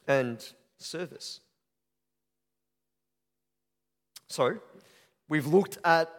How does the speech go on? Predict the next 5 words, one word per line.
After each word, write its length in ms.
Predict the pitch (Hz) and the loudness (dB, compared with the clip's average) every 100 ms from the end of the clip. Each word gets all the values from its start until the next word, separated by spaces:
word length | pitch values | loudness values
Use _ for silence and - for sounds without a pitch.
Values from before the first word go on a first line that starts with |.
| - _ _ - | -20 _ _ 2
practices 580 | 180 170 190 190 175 | 2 2 -2 -4 0
of 140 | 156 127 | -2 0
delight. 400 | 143 135 208 - | 0 0 -2 0
Let's 380 | 175 170 - - _ _ 151 | 0 0 -6 -10 _ _ -6
look 300 | 156 - | -6 -6